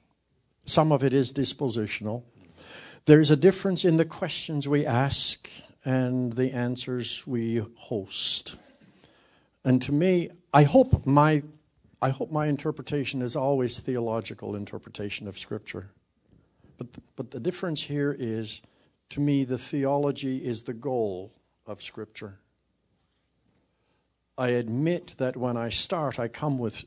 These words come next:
theological predispositions, but I can't hold to them very tightly because they can get changed by Scripture. You know, so that's the tension I always feel. I come at it with my biases, of course,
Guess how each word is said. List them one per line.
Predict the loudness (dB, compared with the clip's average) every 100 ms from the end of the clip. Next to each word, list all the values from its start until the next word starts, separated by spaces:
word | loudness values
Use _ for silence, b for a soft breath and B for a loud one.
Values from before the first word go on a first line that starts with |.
| _
theological | -8 -4 -2 -2 -4 -10 -12
predispositions, | -6 -6 -4 -8 -8 -8 -8 -10 -12 -14 -10 -10 -12 _ _ _ _ _ _ _ _ _ _ _ -20 _ -8
but | -8
I | -8
can't | -8 -6 -8
hold | -8 -4 -2 -2 -8 -10
to | -10
them | -8 -10 -10 -12
very | -12 -12
tightly | -12 -12 -14 -14 -16 -16
because | -18 -14 -14 -10
they | -12
can | -10 -12
get | -12 -10
changed | -10 -10 -12 -14
by | -14
Scripture. | -14 -16 -20 -20 -20 -20 _
You | -20 _ _ _ _ _ -10
know, | -6
so | -4
that's | -4 -4 -6
the | -10
tension | -8 -6 -6 -6 -8
I | -6 -6
always | -4 -6 -6 -10
feel. | -8 -8 -8 -12
I | -12
come | -6 2 6
at | 6 2
it | -2
with | -4 -4
my | -4 -2 -4 -6 _ _ _ _ _ _ _ _ _ _ _ _ _ _ -16
biases, | -4 -2 0 -2 -4 -8 -12
of | -14
course, | -14 -10 -8 -6 -6 -8